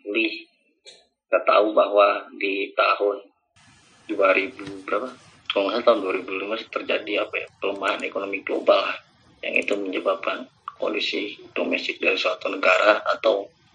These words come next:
tingkat pertumbuhan ekonomi berdasarkan, ekonomi berdasarkan perhitungan statistik, statistik segala macam itu sedikit rendah. Jadi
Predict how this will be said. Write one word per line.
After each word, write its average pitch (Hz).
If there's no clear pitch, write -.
tingkat 98
pertumbuhan 98
ekonomi 98
berdasarkan, 98
ekonomi 101
berdasarkan 98
perhitungan 98
statistik, 98
statistik -
segala 98
macam 98
itu -
sedikit -
rendah. 98
Jadi -